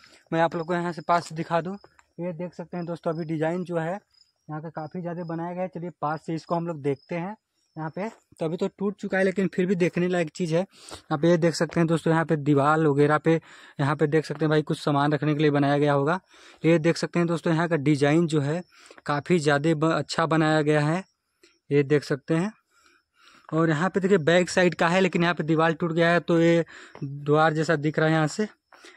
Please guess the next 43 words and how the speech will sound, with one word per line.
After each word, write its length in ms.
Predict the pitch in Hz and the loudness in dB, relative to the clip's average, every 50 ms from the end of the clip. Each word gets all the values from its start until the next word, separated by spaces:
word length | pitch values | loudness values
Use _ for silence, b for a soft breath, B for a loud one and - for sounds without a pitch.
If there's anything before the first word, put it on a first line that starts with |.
| B - | B 4
लेकिन 180 | 147 147 156 147 | 6 6 6 6
भाई 200 | 139 143 151 160 | 4 4 4 4
यहाँ 180 | 160 156 156 | 4 4 4
का 80 | 151 156 | 2 2
देख 200 | 139 139 156 151 | 4 4 2 2
सकते 280 | - 160 143 - - 151 | 2 0 -2 0 0 0
हैं। 140 | 160 185 190 _ B B B B B B B - - _ _ _ _ _ - | 0 0 -2 _ B B B B B B B -20 -20 _ _ _ _ _ -2
और 160 | 143 143 147 | 0 0 2
दोस्तों 260 | 139 165 147 - 180 | 4 2 2 4 4
मैं 120 | 185 185 - - - | 4 4 2 2 0
पास 240 | 151 156 175 - | 2 2 2 0
से 80 | - 165 | -2 -2
दिखा 300 | 151 165 - - 160 156 | -2 -2 0 0 0 0
दूँ, 180 | 147 151 180 202 - B B B B B B | 0 0 -2 -2 -6 B B B B B B
इसका 280 | 156 147 - - 185 175 156 | -2 -2 0 2 2 2 4
डिजाइन 480 | 139 165 165 139 151 156 165 185 190 | 4 4 4 4 4 4 4 4 2
जो 140 | 160 175 170 | 2 2 2
है, 220 | 156 165 180 208 - - _ - - - B B B B B B - - | 2 4 2 2 0 -4 _ -20 -20 -20 B B B B B B -6 0
किले 240 | 160 170 165 170 175 | 2 4 4 4 2
का 100 | - 180 165 | 2 2 2
डिजाइन 360 | 151 156 147 160 165 165 165 | 2 2 2 2 2 2 2
है, 60 | 170 | 2
आप 80 | 165 156 | 0 0
देख 160 | 151 160 147 | 0 -2 -2
सकते 220 | - 175 156 151 170 | 0 -4 -4 -2 -2
हैं 60 | 160 | -2
दोस्तों, 240 | 160 156 - - 175 | -2 -2 -2 0 0
ये 60 | 170 156 | 0 0
फूल 420 | _ - - - 151 156 165 160 | _ -12 -6 -2 -2 0 0 0
का 140 | - 165 151 | 0 -2 0
कोई 240 | - - 151 151 156 | 2 4 4 4 6
आकार 300 | 151 143 - 147 143 143 143 | 4 2 2 0 0 0 0
दिया 240 | 139 151 147 147 147 | 2 2 2 2 4
गया 160 | 147 147 151 | 2 2 2
है, 80 | 151 | 2
कितना 320 | 143 - 147 _ - 156 147 | 0 -2 -6 _ 0 0 0
अच्छा 200 | 139 - - 147 | 0 0 -2 -2
डिजाइन 360 | 139 139 139 139 139 147 151 147 | 0 0 0 2 2 2 2 2
बनाया 240 | 143 143 139 139 135 | 2 2 0 0 0
गया 180 | 135 139 135 | 2 2 2
है 120 | 135 139 135 | 4 2 0
इस 120 | 131 - | -2 -4
पे। 180 | - 165 175 | -6 -6 -6